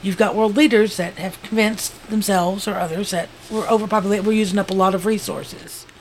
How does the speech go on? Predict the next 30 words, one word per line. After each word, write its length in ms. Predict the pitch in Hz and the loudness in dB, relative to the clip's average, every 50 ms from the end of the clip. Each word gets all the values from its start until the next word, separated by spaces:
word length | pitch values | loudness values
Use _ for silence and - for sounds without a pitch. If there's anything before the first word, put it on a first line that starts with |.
| - - - - - - - - - - | -20 -20 -20 -20 -20 -20 -20 -20 -14 -8
So 200 | - - 190 175 | -2 0 2 4
we 120 | 196 220 | 4 4
send 260 | - - 220 208 190 | 4 4 4 6 6
everybody 640 | 214 247 254 254 262 277 240 208 233 226 214 226 214 | 6 6 6 6 6 6 6 6 6 4 4 2 2
out 160 | 185 180 - - | 0 0 2 4
that 240 | 302 320 277 247 | 4 6 8 8
way, 360 | 196 185 175 170 175 196 185 - - - - - - - - - - - - - - - - - - | 6 6 4 4 4 2 0 0 -4 -16 -20 -20 -20 -20 -20 -20 -20 -20 -20 -20 -20 -20 -20 -14 -8
and 100 | 202 220 | -4 0
I'm 120 | 208 214 196 | 0 2 4
guessing 320 | 226 240 - - 240 226 | 6 4 4 4 4 4
they're 100 | 220 214 | 6 6
looking 260 | 208 220 214 - 214 | 6 4 4 2 0
for 160 | - 185 190 | 0 0 2
more 180 | 185 202 220 233 | 4 6 4 6
resources 560 | 214 226 208 - 214 214 208 196 - 220 190 | 4 4 2 4 4 4 4 2 0 0 0
out 160 | 190 185 - 170 - - | 0 0 0 -4 -8 0
there 240 | - 277 285 240 208 | 4 6 6 6 6
to 160 | 180 - 180 | 4 2 2
where 100 | 226 214 | 2 2
we're 80 | 196 202 | 2 2
not 200 | 190 196 190 196 | 0 0 0 -2
depleting 440 | 175 165 - 226 226 196 214 202 190 | -8 -6 -2 0 2 2 4 4 2
the 80 | 185 | 2
earth 180 | - 226 233 - | 2 0 0 0
so 140 | - 269 233 | 2 0 2
fast. 480 | - 277 269 285 339 330 - - - - - - - - - - - - - - - - - - - - - - - - - - - - - - - - - - - - - - - - - - - - - - - | 4 4 4 4 4 2 -2 -8 -14 -16 -20 -20 -20 -20 -20 -20 -20 -20 -20 -20 -20 -20 -20 -20 -20 -20 -20 -20 -20 -20 -20 -20 -20 -20 -20 -20 -20 -20 -20 -20 -20 -20 -20 -20 -20 -20 -20 -20 -20 -20 -20 -8 0
You 140 | 202 214 208 | 2 6 6
got 180 | 214 208 208 | 6 6 6
your 100 | 214 196 | 2 2
global 360 | 175 208 214 208 196 214 202 | 4 6 6 6 6 2 0